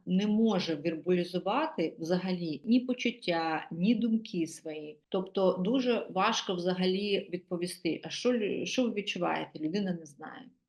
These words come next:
або мовчить. А чи, чи з'являються якісь думки, приходять до вас якісь думки? Людина теж: «М, не знаю», така закрита і не може. Тобто ми нічого не можемо отримати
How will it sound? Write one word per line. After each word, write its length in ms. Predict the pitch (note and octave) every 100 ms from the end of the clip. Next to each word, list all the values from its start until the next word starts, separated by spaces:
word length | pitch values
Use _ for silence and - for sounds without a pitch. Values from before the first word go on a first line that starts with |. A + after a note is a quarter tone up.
| _ _
або 200 | D#3 F#3
мовчить. 540 | F3 - - - -
А 240 | - F3 -
чи, 220 | - -
чи 420 | - A3 A3 - D#3+ D#3+
з'являються 600 | F#3 G#3 G#3 A#3 B3 A#3+ G3
якісь 280 | F#3+ G#3
думки, 600 | F#3 G3 F#3+ - D#3 - -
приходять 460 | F3 F#3+ F3 D#3
до 80 | D#3
вас 220 | D#3 D3+
якісь 240 | D#3+ D#3 C#3+
думки? 360 | D3+ C#3+ - D#3
Людина 340 | E3+ A3 F#3+
теж: 420 | E3+ - - - G3+
«М, 400 | G3 G3 F#3 E3
не 60 | D3+
знаю», 600 | C#3+ G3 G3+ F#3+ F3 E3 - -
така 320 | E3 E3 E3+
закрита 720 | D#3+ C#3+ B3+ B3+ G3 F3+ -
і 340 | F3+ G3 F3+ F#3 - -
не 140 | F#3
може. 520 | F#3 E3+ D#3+ C#3+ - - _ - - -
Тобто 340 | F3+ - E3+
ми 100 | G#3
нічого 360 | G#3 F#3 G#3 F#3
не 80 |
можемо 380 | F3 F#3 F3+ E3
отримати 600 | D#3+ E3+ E3+ D3+ D#3 D3+